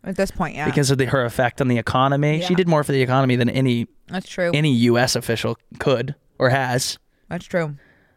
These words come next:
Speaker 2: Um, and yeah, like, all of these world leaders, like, look at her and they'd be like, "Please come to our city, please." That was not supposed to be an accent. I don't know why I went into <laughs> accent mode.
Speaker 1: <laughs>
Speaker 2: Um, that was an accident, but an accident, but, uh,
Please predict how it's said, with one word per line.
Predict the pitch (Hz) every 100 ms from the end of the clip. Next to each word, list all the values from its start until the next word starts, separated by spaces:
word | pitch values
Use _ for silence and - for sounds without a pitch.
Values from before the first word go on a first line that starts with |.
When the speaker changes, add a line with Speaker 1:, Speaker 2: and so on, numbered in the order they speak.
| _ _ _ _ -
Speaker 2:
Um, | 127 123 120 120 123 - _ -
and | 135 127 -
yeah, | 160 202
like, | 123 139
all | - 175
of |
these | 175 156
world | 143 135
leaders, | 143 139 120
like, | 120
look | 127
at | 120
her | 127 127
and | 117
they'd | 113
be | 117
like, | 117
"Please | - 175
come | 180
to | 165 139
our | 127
city, | - 135 135 147
please." | - 165 165 156 - - - -
That | - 165
was |
not | 156 147
supposed | 165 151
to |
be | 156
an | 135
accent. | 123 131 - 135 139
I | 135
don't | 131
know | 131
why | 123 127
I | 127
went | 131 135
into | 147 -
<laughs> |
accent | 131 127 - 151 233
mode. | 226 214 240 233 233 190 170 -
Speaker 1:
<laughs> | 123
Speaker 2:
Um, | 131 127 120 123 - -
that | - 131
was | 135
an | 131
accident, | 117 - 180 226
but | - 131 - _ - _ - _ _ _ _ _ _ -
an | - -
accident, | 135 - - 170 - - - - - 180 202 208 - - _
but, | - 139 - - -
uh, | 135 120 117